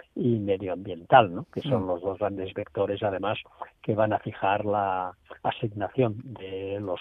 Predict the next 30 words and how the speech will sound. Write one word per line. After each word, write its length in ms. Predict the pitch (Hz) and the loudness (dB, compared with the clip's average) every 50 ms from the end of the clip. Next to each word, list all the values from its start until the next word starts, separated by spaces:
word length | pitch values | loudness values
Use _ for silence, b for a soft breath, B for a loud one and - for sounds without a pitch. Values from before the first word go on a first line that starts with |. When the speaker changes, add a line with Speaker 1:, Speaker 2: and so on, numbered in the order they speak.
| - - | -6 -2
Speaker 1:
fondos 440 | - 117 101 98 92 98 98 95 92 | 0 0 0 2 0 -2 -2 -2 -2
europeos 640 | 98 104 98 101 98 101 - - 110 107 107 110 - B B B B B B _ | -2 -2 -2 0 0 0 2 2 2 2 0 0 -2 B B B B B B _
conocidos 540 | - 117 104 101 - - 120 107 98 92 - - | -4 -2 0 0 0 0 0 0 0 -2 -4 -2
como 320 | - 104 98 92 92 95 | 0 0 0 0 -2 -2
Next 260 | 95 95 101 104 98 98 | -2 0 -2 -2 -2 -2
Generation, 560 | 110 98 92 104 131 135 127 - - - 87 | -4 -2 0 2 2 2 2 0 -4 -6 -4
¿no? 120 | 113 135 | -4 -4
Los 100 | 123 101 | -4 -4
famosos 420 | - - - 90 90 - - 101 - | -4 -4 -4 -2 -4 -4 -6 -8 -10
setecientos 480 | - 95 104 92 - 101 87 - 98 - | -8 -8 -8 -8 -6 -6 -6 -6 -6 -6
cincuenta 360 | - 101 95 101 95 - 98 | -6 -4 -2 -2 -4 -4 -4
mil 140 | 98 104 98 | -6 -6 -4
millones, 380 | 98 104 101 104 104 107 107 - B B B B B B B _ | -4 -2 0 0 0 0 -2 -6 B B B B B B B _
de 140 | - 113 113 | -2 0 0
los 140 | 101 90 - | 0 -2 -2
cuales 360 | - - 101 101 98 98 95 | -2 0 0 0 0 -2 -2
España, 540 | 95 98 92 - - 104 98 98 98 98 98 | -4 -6 -6 -4 -4 -4 -4 -2 -4 -4 -4
pues, 200 | 101 - 101 90 - _ _ | -4 -6 -10 -12 -12 _ _
tendría 540 | - 98 90 92 98 104 101 92 92 92 B B B B B B B _ | -14 -14 -12 -12 -12 -8 -6 -4 -4 -4 B B B B B B B _
que 680 | - - 107 98 98 98 95 98 98 95 90 92 92 90 - | -6 -4 -2 -2 0 0 -2 -2 -2 -4 -4 -6 -8 -8 -8
tener 300 | - 107 98 101 107 104 | -8 -4 -2 -2 0 0
la 180 | 101 101 101 98 | 0 0 0 0
capacidad 560 | - 98 - 98 - - 104 95 95 95 92 | -2 -2 -4 -4 -6 -6 -6 -4 -4 -4 -4
para 200 | - 110 98 - | -4 -4 -4 -6
absorber 440 | - - - 104 95 101 104 101 104 | -6 -6 -6 -4 -2 0 0 0 -2
unos 240 | 101 98 90 85 - | -4 -6 -6 -6 -8
ciento 280 | - - 92 87 - | -10 -14 -12 -10 -8
cuarenta 340 | 87 90 87 87 85 85 - | -6 -6 -4 -6 -6 -6 -8
mil. 160 | - 90 85 - - _ _ - | -10 -10 -12 -18 -20 _ _ -8
Speaker 2:
Mm, 180 | 135 123 117 | -6 -6 -4